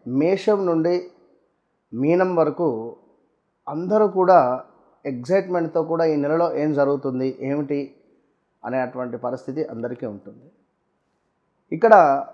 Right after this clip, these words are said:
ముఖ్యమైన విషయం ఏమిటి అంటే నేను చెప్పదలుచుకున్నటువంటిది గ్రహచారము, గోచారం.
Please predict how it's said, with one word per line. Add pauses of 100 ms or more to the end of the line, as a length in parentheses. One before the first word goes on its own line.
ముఖ్యమైన
విషయం
ఏమిటి
అంటే
నేను
చెప్పదలుచుకున్నటువంటిది (1120)
గ్రహచారము, (640)
గోచారం.